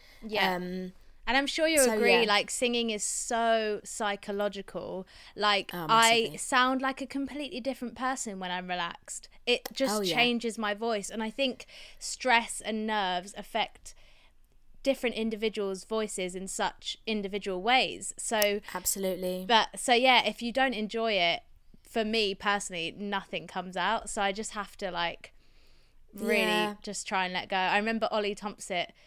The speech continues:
Speaker 1: was telling me about, uh, C B D oil. <laughs> So I
Speaker 2: Oh,
Speaker 1: was like,
Speaker 2: yeah.
Speaker 1: "Do you know what?
Speaker 2: Ugh,
Speaker 1: I'm gonna
Speaker 2: get on
Speaker 1: try
Speaker 2: that bad
Speaker 1: it."
Speaker 2: boy.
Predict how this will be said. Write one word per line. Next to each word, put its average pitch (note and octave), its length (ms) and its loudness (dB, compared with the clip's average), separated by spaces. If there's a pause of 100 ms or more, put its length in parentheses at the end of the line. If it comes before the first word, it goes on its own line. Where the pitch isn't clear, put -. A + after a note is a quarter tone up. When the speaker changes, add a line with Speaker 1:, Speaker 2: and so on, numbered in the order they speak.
(140)
Speaker 1:
was G3 160 -10
telling G3+ 260 -2
me F#3 120 -4
about, F3+ 340 0
uh, F3 360 0
C G3+ 300 -2
B F#3 160 -4
D G3+ 220 2
oil. E3 400 -4 (180)
<laughs> C4 60 -2 (840)
So - 60 10
I C4+ 60 12
Speaker 2:
Oh, D4 60 12
Speaker 1:
was D#4+ 80 12
like, D#4+ 100 12
Speaker 2:
yeah. E4+ 260 12 (480)
Speaker 1:
"Do C4 100 -8
you - 20 2
know C#4+ 180 4
what? C#4 120 6
Speaker 2:
Ugh, F#3+ 320 6
Speaker 1:
I'm G3 180 0
gonna A3 80 0
Speaker 2:
get A3+ 120 6
on G#3 100 8
Speaker 1:
try G3+ 80 4
Speaker 2:
that G#3 240 8
bad F3+ 80 6
Speaker 1:
it." - 60 0
Speaker 2:
boy. F#3 260 4